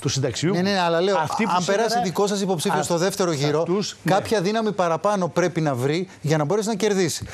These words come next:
Speaker 1: Εμείς
Speaker 2: Άρα αυτό που εσείς λέτε ότι είναι άκυρο ή λευκό, αν δεν είναι ο δικός σας υποψήφιος στο δεύτερο γύρο,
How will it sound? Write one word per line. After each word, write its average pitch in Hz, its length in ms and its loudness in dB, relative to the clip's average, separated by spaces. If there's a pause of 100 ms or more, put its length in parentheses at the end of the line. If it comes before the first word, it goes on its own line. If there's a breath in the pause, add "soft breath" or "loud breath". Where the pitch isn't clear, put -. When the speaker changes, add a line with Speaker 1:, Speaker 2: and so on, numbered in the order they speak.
(100)
Speaker 1:
Εμείς 139 140 0
Speaker 2:
Άρα 196 200 2
αυτό 190 240 0
που 190 120 0
εσείς 180 260 -2
λέτε 175 260 0
ότι 139 280 -2 (240 loud breath)
είναι 170 320 2
άκυρο 175 280 0
ή 165 60 0
λευκό, 147 460 0 (320)
αν 139 280 0
δεν 139 200 -2
είναι 135 220 -2
ο 135 80 -4
δικός 127 240 -2
σας 120 100 -2
υποψήφιος 113 400 -4
στο 113 100 -4
δεύτερο 117 280 -4
γύρο, 160 320 -2